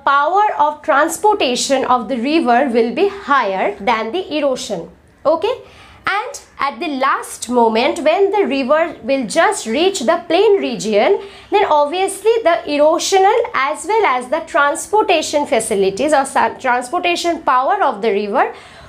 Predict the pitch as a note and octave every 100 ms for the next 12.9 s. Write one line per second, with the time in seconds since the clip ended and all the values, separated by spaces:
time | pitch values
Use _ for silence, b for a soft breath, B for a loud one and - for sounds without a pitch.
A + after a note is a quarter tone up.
0 | B G#3 D4 E4 F#4+ G4+ G4+ D4 D4 C#4+
1 | - G4 G#4+ F#4 G4 B3+ F#3+ - - B
2 | B B B C4+ C#4 D4 F4+ B4+ F#4+ -
3 | - C#4 F#4 G#4 A#4+ D4 A3 C#4 G4 G4+
4 | E4+ D4 A#3+ B3 A#3 - G#3+ G3+ G#3+ A4
5 | C#5 B B B B B - G4 D#4 D#4
6 | D4+ - - C4+ E4 A#3+ C4+ - C#4+ B3+
7 | A#3 A#3+ E4 D#4+ E3 - - A#3+ B3 F#3+
8 | F#4+ D#4 B3 B3 B3 B3+ B3+ F#3+ F3+ -
9 | - _ - - B3+ G4+ C#5 B B B
10 | B - B3 A#3 F4 - - - C#4 C4+
11 | C4+ C4 G3+ A3 G#3+ A3 - F4 A#4 -
12 | _ B3 D4+ E4 C#4+ - F3+ - -